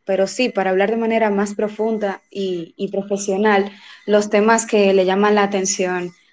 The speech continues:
a, a nosotros aquí en Twitter y, y a la ciudad-, a la ciudadanía en general. Eh, vamos a entrar en materia de una vez. Eh, antes de hablar de,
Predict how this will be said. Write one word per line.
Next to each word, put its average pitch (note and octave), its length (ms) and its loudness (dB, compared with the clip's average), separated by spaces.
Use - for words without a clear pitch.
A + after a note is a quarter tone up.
a, E3+ 760 -4
a G3+ 120 0
nosotros G3 520 -2
aquí F#3+ 220 -2
en F#3 120 -2
Twitter A#3 440 0
y, F3 220 -2
y E3 260 -4
a E3 100 -6
la E3+ 80 -4
ciudad-, F3+ 360 -2
a F3+ 120 -2
la F3 140 -2
ciudadanía E3+ 400 0
en F3 100 -2
general. E3 440 -4
Eh, A#3 460 8
vamos C4 260 6
a D4+ 40 8
entrar C4+ 220 6
en C4 80 8
materia A#3+ 340 4
de A3 80 4
una G#3+ 180 4
vez. C#4+ 380 0
Eh, G2 300 -2
antes B3+ 420 0
de A3+ 100 4
hablar G#3+ 640 4
de, F3+ 720 -6